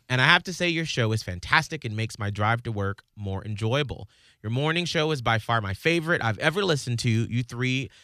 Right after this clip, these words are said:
have the best chemistry and are so real. It's refreshing to hear authentic people on the radio.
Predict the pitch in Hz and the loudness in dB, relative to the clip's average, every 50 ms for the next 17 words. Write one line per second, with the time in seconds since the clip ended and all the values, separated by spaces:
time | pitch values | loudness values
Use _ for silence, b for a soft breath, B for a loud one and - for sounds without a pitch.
0 | b b b - 120 110 98 104 98 85 - - 139 147 147 - - - - - | b b b -2 -2 0 0 -2 -6 -4 0 2 2 2 2 0 -6 -12 -8 -2
1 | - 143 135 131 123 - - - 127 123 123 117 107 104 101 92 - 143 131 123 | -2 0 0 0 -2 -2 -4 -4 -2 0 0 0 -2 -2 -4 -2 -2 -2 -2 -2
2 | 113 139 165 170 165 120 - - _ _ - 113 - 110 - - 139 139 135 - | -2 -2 0 0 0 -2 -4 -6 _ _ -12 -10 -8 -10 -4 -2 -2 -2 -2 -2
3 | 156 151 143 139 131 123 131 127 123 - - 104 98 - - 151 160 - 185 - | -4 -6 -6 -6 -6 -4 -2 -2 -2 -2 -2 -4 -6 -2 -2 -2 -2 -2 -4 -6
4 | - - - 139 123 - 127 127 b b b b b - 113 120 120 123 147 165 | -6 -6 -6 -4 0 0 0 0 b b b b b 0 2 2 2 2 0 -2
5 | 165 196 214 240 226 196 131 - - - | 0 0 0 2 2 0 0 0 -4 -8